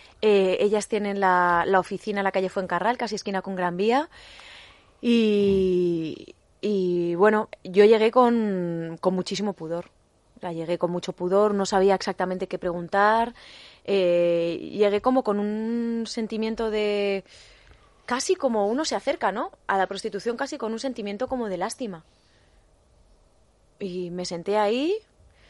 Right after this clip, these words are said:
ellas estaban muy tranquilas, me, me permitieron poner el móvil a grabar, yo les dije que me gustaría para poder escucharlo más veces en casa,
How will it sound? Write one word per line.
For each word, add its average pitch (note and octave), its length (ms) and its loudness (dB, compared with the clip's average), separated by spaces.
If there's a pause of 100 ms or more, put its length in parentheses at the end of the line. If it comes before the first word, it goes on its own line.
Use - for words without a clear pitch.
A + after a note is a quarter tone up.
(720)
ellas G#3 240 -2
estaban G#3 560 -6 (400)
muy A#3 340 -4
tranquilas, C4 720 -8
me, F3+ 460 -8
me F3 640 -10 (440)
permitieron F#3+ 1040 -6 (280)
poner F#3+ 220 -4
el F#3 120 -4
móvil F#3+ 240 -4
a F3+ 60 -4
grabar, F3+ 340 -2
yo G#3+ 140 -6
les F3+ 300 -10
dije G#3 200 -14
que - 100 -16
me F3+ 80 -10
gustaría F3+ 440 -8
para F#3 180 -8
poder F3 180 -8
escucharlo G3 720 -12 (400)
más G3+ 180 -6
veces G3 240 -12
en F#3 80 -14
casa, C4 440 -8